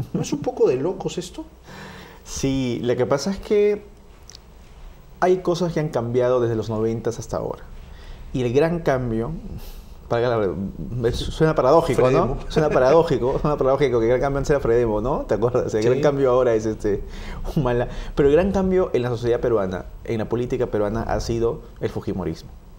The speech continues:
Speaker 2: En los últimos veinte años, uno de los grandes fenómenos políticos del país ha sido el fujimorismo. A tal fu-,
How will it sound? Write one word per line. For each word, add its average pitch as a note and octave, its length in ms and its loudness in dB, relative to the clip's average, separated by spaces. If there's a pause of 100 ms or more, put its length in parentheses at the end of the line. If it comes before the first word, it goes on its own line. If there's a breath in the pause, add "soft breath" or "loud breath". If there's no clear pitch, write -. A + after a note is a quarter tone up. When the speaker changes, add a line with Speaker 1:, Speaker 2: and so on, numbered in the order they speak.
(300 loud breath)
Speaker 2:
En A#2 80 -2
los B2+ 100 -2
últimos D3+ 320 0
veinte C#3 340 -2
años, - 500 -6
uno C#3 260 -2
de C3 40 0
los A#2 140 0
grandes B2+ 320 -2
fenómenos B2 400 -4
políticos G#2 500 -4
del A#2 160 -2
país E2 520 -4
ha G#2+ 100 -4
sido A2+ 260 -2
el A2 60 -4
fujimorismo. G#2 640 -4
A G#2+ 160 -2
tal F3 200 -2
fu-, - 280 -14